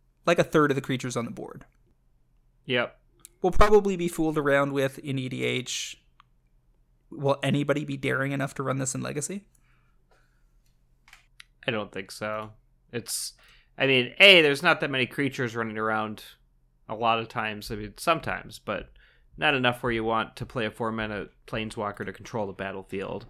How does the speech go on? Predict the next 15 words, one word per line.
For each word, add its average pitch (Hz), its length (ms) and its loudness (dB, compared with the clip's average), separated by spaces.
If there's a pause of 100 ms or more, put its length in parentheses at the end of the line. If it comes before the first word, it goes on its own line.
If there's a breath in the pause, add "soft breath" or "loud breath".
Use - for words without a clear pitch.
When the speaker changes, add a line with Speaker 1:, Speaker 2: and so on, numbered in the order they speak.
(440 loud breath)
Speaker 2:
Um, 104 480 -2 (440)
additionally, 120 680 2 (540)
co-, 135 140 -2
totally 123 340 0
separate, 165 360 2
did 117 140 -8
you 123 60 -2
see, 131 500 0 (220)
um, 107 500 -4 (280)
Menguchi's 117 680 0
tweet 123 440 -4
about 110 460 -2
Raging 113 600 -4
River? 139 560 0
Speaker 1:
Yeah. 143 180 6